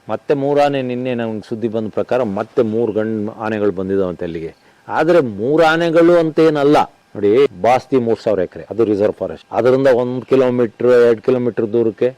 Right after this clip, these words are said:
ಕುಂದೂರು ಫಾರೆಸ್ಟ್, ಅದು ಐದ್ ಸಾವಿರ ಎಕರೆ. ಸಾವಿರದ ಒಂಬೈನೂರ ಹನ್ನೆರಡನೇ ಇಸ್ವಿಯಲ್ಲಿ ಮಹಾರಾಜರು ಅದನ್ನ ರಿಸರ್ವ್ ಫಾರೆಸ್ಟ್ ಮಾಡಿ, ಅಲ್ಲಿಂದ ಒಂದು ಕಿಲೋಮೀಟರ್ ಆ ಕಡೆಗೆ ತತ್ಕೊಳ ಫಾರೆಸ್ಟ್ ಅಂತ,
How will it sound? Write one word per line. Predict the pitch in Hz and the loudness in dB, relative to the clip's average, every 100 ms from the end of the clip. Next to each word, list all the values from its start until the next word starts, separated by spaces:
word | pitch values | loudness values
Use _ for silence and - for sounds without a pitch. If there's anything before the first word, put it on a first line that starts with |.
| _ | _
ಕುಂದೂರು | 143 156 143 107 | -2 2 2 2
ಫಾರೆಸ್ಟ್, | 104 90 85 - 113 | -2 -2 -4 -6 0
ಅದು | 127 123 | 2 4
ಐದ್ | 127 123 | 4 2
ಸಾವಿರ | 135 110 | 0 2
ಎಕರೆ. | 90 - 87 _ - | 0 -6 -14 _ 0
ಸಾವಿರದ | 131 127 | 2 2
ಒಂಬೈನೂರ | 127 127 123 | 0 -2 -2
ಹನ್ನೆರಡನೇ | 107 123 127 120 113 | -4 -2 -2 0 -2
ಇಸ್ವಿಯಲ್ಲಿ | 101 117 131 | -2 -4 -4
ಮಹಾರಾಜರು | 104 123 117 110 104 | 0 2 2 0 -2
ಅದನ್ನ | 98 | -2
ರಿಸರ್ವ್ | 101 101 120 | -4 0 -2
ಫಾರೆಸ್ಟ್ | - 104 - 92 | -2 -6 -6 -14
ಮಾಡಿ, | 85 - | -14 -4
ಅಲ್ಲಿಂದ | 139 175 185 180 | 0 2 4 4
ಒಂದು | 156 131 135 131 123 117 120 | 4 2 -2 -4 -6 -2 -2
ಕಿಲೋಮೀಟರ್ | - 127 127 120 98 104 | 0 0 0 0 -4 -4
ಆ | |
ಕಡೆಗೆ | - 92 95 127 - | -4 -6 -4 -6 -2
ತತ್ಕೊಳ | 165 160 180 143 | -2 2 4 4
ಫಾರೆಸ್ಟ್ | 113 113 98 - | 2 0 -2 -8
ಅಂತ, | 92 | -10